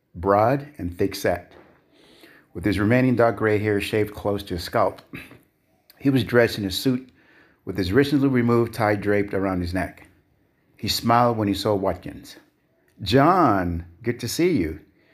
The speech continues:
even if you've taken me away from a dinner with my wife's book club." Mister Watkins hurried over and shook his friend's hand. "Apologies and all,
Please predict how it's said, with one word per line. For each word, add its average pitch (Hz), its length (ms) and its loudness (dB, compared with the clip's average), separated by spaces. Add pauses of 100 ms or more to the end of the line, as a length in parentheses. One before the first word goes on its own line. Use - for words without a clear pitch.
(440)
even 120 140 0
if 127 140 0
you've 110 120 0
taken 123 280 2
me 127 120 4
away 113 280 4
from 104 220 -4
a 101 60 0
dinner 107 280 -2
with 101 160 0
my 95 160 -2
wife's 98 280 0
book - 240 0
club." - 320 -4 (960)
Mister 92 200 -2
Watkins 113 520 2
hurried 107 240 4
over 127 480 2
and 90 160 -8
shook 98 160 -4
his 95 120 -6
friend's 92 320 -4
hand. 82 360 -8 (800)
"Apologies 135 560 2
and 120 120 2
all, 107 440 4